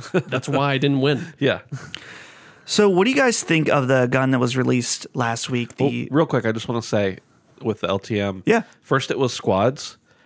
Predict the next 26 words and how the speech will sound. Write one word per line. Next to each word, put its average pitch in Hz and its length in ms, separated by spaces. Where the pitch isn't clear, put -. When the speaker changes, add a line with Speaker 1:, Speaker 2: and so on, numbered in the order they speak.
Speaker 2:
then 120 140
it 127 40
was 120 200
duos, 117 540
and 104 100
then 110 100
today, 107 640
uh, 107 120
it 95 120
might 107 120
have 104 80
been 98 100
this 98 180
way 92 140
longer 95 280
than 90 200
just - 160
today, 90 320
it's - 180
solos. 120 640
Speaker 3:
Oh. 143 220
Speaker 1:
Dude, 117 240
it's 135 100
Speaker 2:
And 139 80
Speaker 1:
doo-doo. 127 80
Speaker 2:
that, 175 260